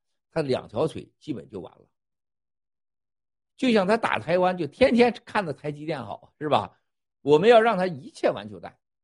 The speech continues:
啊，A M D在重庆投资的一百亿美元现在都没了吧？他还，还让，还怎么不投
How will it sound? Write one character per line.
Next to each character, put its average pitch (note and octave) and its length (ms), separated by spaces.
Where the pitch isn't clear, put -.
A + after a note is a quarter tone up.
啊 - 300
，A C4 180
M A#3 280
D G#3+ 220
在 G3 160
重 D3+ 220
庆 F3 180
投 D3 220
资 E3 180
的 D#3 120
一 G#2+ 140
百 C3 140
亿 C#3+ 140
美 B2 80
元 A2 160
现 E3 140
在 D#3 40
都 D#3 120
没 C3+ 120
了 D3+ 120
吧？ C#3 200
他 F#3 140
还， F#3 180
还 F3+ 160
让， F#3+ 160
还 F#3+ 140
怎 F3 100
么 E3 80
不 F#3 160
投 - 140